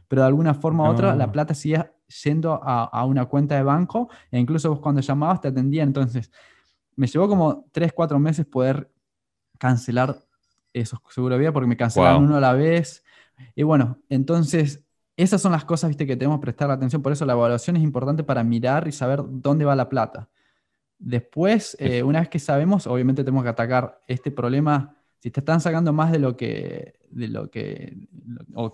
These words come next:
Speaker 1: o, o dinero que no necesi-, que, viste, que no, no, no necesariamente lo tendrás que estar gastando, lo tenés que, eh, parar, viste, agarrar, es, eh, agarrar el matafuego y meterle <laughs> a eso, ¿no?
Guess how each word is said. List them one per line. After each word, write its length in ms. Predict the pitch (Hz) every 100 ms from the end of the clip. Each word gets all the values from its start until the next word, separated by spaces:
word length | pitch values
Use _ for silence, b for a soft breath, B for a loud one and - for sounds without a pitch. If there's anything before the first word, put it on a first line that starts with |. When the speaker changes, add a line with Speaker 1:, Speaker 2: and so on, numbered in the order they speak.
| -
Speaker 1:
o, 160 | 117 117 151 147 123
o 60 |
dinero 240 | 120 156 160
que 80 | 135
no 100 | 147
necesi-, 320 | 139 127 -
que, 300 | - 120 113
viste, 200 | 120 127
que 80 | 120
no, 180 | 135
no, 160 | 131 127
no 180 | 131 135
necesariamente 480 | 131 127 127 131 123
lo 40 |
tendrás 240 | 123 131
que 240 | - 117 -
estar 320 | 123 - 123
gastando, 580 | 127 117 139 147 196 220 _ _ _ _ _
lo 140 | 107 104
tenés 180 | 117
que, 320 | - 110 - _ _ -
eh, 160 | 104
parar, 400 | - 101 110 107
viste, 200 | 98 -
agarrar, 360 | 101 107 113 117
es, 260 | 104 - _
eh, 240 | 117 113
agarrar 300 | 117 113 120
el 60 | 131
matafuego 480 | 135 127 117 135 143
y 40 |
meterle 480 | 131 98 117 104 104
<laughs> 260 | 104 - 113
a 120 | 120
eso, 240 | 123 - 104
¿no? 220 | 131